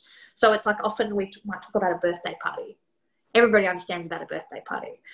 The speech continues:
So if your child's not getting invited to a birthday party or they don't have a lot of, um, social connections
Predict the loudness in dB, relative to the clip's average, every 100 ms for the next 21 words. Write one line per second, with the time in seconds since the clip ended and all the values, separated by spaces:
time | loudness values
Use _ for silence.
0 | -20 0 6 6 6 6 6 6 4 4
1 | 2 -2 -2 -4 -8 -6 -8 -6 -4 -4
2 | -4 -8 -8 -8 -8 -4 -4 -4 -10 -12
3 | -8 -8 -6 -6 -6 -6 -4 -4 -4 -6
4 | -10 -6 -2 -2 -4 -8 -10 -6 -2 0
5 | -2 -4 -4 0 0 0 -4 -8 -8 -10